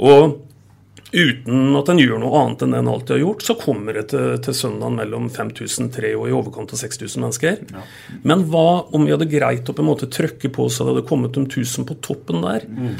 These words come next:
Speaker 1: Så vi var tilbake på sånn Rosenborg-nivå og bikka sju tusen mennesker. Da tror jeg at, eh, at muligheten for å få noe ut av kampen øker faktisk betraktelig.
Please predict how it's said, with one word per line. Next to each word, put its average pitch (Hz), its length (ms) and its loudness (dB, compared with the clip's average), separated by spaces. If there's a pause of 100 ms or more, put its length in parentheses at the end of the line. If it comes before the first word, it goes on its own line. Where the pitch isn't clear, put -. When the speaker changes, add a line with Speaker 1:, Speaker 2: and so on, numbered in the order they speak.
(140)
Speaker 1:
Så 139 80 -2
vi 156 80 6
var 127 320 2
tilbake 127 320 0
på 143 160 -4
sånn 143 160 0
Rosenborg-nivå 123 800 0
og 139 80 -4
bikka - 240 -4
sju 135 160 -4
tusen 127 320 -4
mennesker. 180 380 -2 (480)
Da 160 160 8
tror 139 300 2
jeg 117 180 2
at, 120 240 -4
eh, 123 380 2 (100)
at 127 140 -6 (100)
muligheten 127 540 0
for 127 180 -2
å 123 80 -4
få 127 160 -6
noe 123 160 -2
ut 123 140 -6
av - 80 -2
kampen 131 340 -4
øker 120 240 -2
faktisk 120 380 -10
betraktelig. - 480 -8